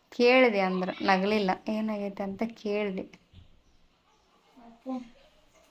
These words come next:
Speaker 1: ಹ್ಮ್.
Speaker 2: ಅಲ್ಲ, ಕೊಟ್ಟಿಗೆ ಬ್ರಿಡ್ಜ್ ಬಿದ್ಬಿಟ್ಟೈತಿ.
Speaker 1: ಹೌದಾ?
Speaker 2: ಹ್ಮ್, ಒಳ್ಳೆ ಡಗ್ಗಿಯಾಗಿಂದ ಬಂದು, ಒಳ್ಳೆ ಹಿಂಗ ಹೋದ್ವಿ ನಾವು.
Speaker 1: ಅದಕ್ಕೆ ಲೇಟ್ ಆಯ್ತನ?
Speaker 2: ಡಗ್ಗಿಯಾಗಿ ಬಂದಲ್ಲ,
Speaker 1: ಹ್ಮ್.
Speaker 2: ಸ್ಕೂಲಿಗೆ ಹೋದ್ವಿ, ಒಳ್ಳೆ ಹಿಂಗ ಬಂದ್ವಿ.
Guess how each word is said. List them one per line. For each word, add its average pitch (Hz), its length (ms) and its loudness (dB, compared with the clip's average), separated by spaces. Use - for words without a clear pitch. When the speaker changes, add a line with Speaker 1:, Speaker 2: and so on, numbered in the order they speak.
Speaker 1:
ಹ್ಮ್. 247 160 2
Speaker 2:
ಅಲ್ಲ, 302 160 2
ಕೊಟ್ಟಿಗೆ 302 480 0
ಬ್ರಿಡ್ಜ್ 294 300 -4
ಬಿದ್ಬಿಟ್ಟೈತಿ. 294 540 -2
Speaker 1:
ಹೌದಾ? 226 300 -2
Speaker 2:
ಹ್ಮ್, 269 720 -2
ಒಳ್ಳೆ 254 300 -4
ಡಗ್ಗಿಯಾಗಿಂದ 277 680 -2
ಬಂದು, 302 320 0
ಒಳ್ಳೆ 262 180 -6
ಹಿಂಗ 294 280 0
ಹೋದ್ವಿ 311 300 8
ನಾವು. 311 140 4
Speaker 1:
ಅದಕ್ಕೆ 311 200 6
ಲೇಟ್ 269 220 6
ಆಯ್ತನ? 226 340 2
Speaker 2:
ಡಗ್ಗಿಯಾಗಿ 294 440 -2
ಬಂದಲ್ಲ, 339 380 4
Speaker 1:
ಹ್ಮ್. 262 420 0
Speaker 2:
ಸ್ಕೂಲಿಗೆ 254 260 0
ಹೋದ್ವಿ, 254 300 -4
ಒಳ್ಳೆ 311 260 2
ಹಿಂಗ 320 180 0
ಬಂದ್ವಿ. 269 420 2